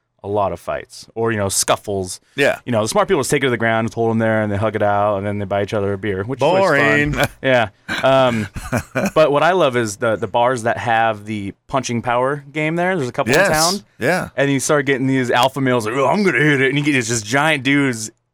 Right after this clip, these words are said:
Speaker 1: cracking at it and putting up weak numbers, and
Speaker 2: Yeah.
Speaker 1: I love watching that. And I've, I've even hopped on there and beaten all them.
Speaker 3: Okay.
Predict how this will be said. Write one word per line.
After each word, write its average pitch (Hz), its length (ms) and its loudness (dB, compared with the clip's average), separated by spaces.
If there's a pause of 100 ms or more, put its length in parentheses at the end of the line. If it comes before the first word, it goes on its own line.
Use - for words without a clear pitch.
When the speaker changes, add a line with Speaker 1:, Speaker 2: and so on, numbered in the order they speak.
(220)
Speaker 1:
cracking 147 480 0
at 139 220 2
it 147 160 2
and 120 240 -2 (240)
putting 135 200 -2
up 117 140 -2
weak 131 240 -4
numbers, 131 680 -2
and 107 240 -8 (180)
Speaker 2:
Yeah. 135 280 0 (260)
Speaker 1:
I 143 80 2
love 139 180 4
watching 120 360 0
that. 117 280 0
And 120 100 -4
I've, 139 240 0
I've 139 180 0
even 131 120 -2
hopped 113 180 -2
on 117 60 -2
there 113 100 0
and 107 100 -2
beaten 113 200 -4
all 127 160 2
them. 107 300 -4 (160)
Speaker 3:
Okay. 165 360 0